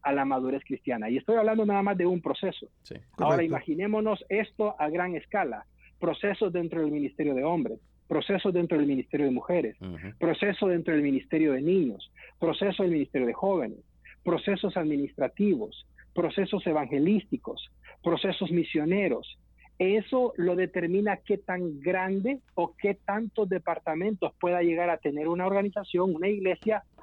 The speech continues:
Speaker 1: Así se va a determinar cuántos procesos tiene esa, esa organización o esa iglesia. Número uno, evaluar los procesos.
Speaker 2: Ujú.
Speaker 1: Número dos, ¿quiénes realizan los procesos?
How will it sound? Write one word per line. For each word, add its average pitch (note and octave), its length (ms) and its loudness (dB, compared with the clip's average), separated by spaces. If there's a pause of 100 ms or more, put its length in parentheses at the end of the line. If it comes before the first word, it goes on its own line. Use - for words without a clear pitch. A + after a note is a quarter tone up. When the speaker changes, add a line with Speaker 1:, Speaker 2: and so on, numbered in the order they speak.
Speaker 1:
Así D3+ 420 -2
se F#3+ 120 0
va E3+ 120 4
a F3 40 4
determinar F3 800 2 (420)
cuántos F#3+ 540 0 (120)
procesos E3 880 -4
tiene D3+ 460 2
esa, C#3+ 380 0 (100)
esa D#3 200 0
organización C3 600 0
o A#2 160 0
esa A2+ 160 -4
iglesia. G#2+ 380 -6 (640)
Número A#3+ 400 4
uno, G#3 400 2 (420)
evaluar E3+ 800 0 (240)
los D#3 240 0 (140)
procesos. - 800 -8 (140)
Speaker 2:
Ujú. F2+ 340 -16 (100)
Speaker 1:
Número G#3+ 480 4
dos, A3 220 2 (720)
¿quiénes A#3+ 400 2
realizan A3+ 480 0
los G3+ 140 -2
procesos? G3+ 640 -4